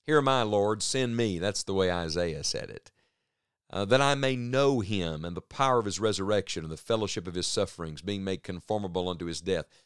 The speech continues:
That's the way Paul said it. "As the hart panteth after the water brook, so panteth my soul after thee, O God."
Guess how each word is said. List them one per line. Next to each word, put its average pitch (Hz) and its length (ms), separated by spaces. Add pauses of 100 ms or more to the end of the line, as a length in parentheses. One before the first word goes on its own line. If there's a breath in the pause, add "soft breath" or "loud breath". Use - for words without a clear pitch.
That's 117 220
the - 60
way 98 140
Paul 92 360
said - 280
it. - 200 (560)
"As 113 180
the 110 120
hart 156 320
panteth 143 280
after 123 200
the 104 100
water 110 300
brook, 101 340
so 127 220
panteth 110 320
my 110 180
soul 120 500
after 87 220
thee, 82 160
O 80 140
God." 78 320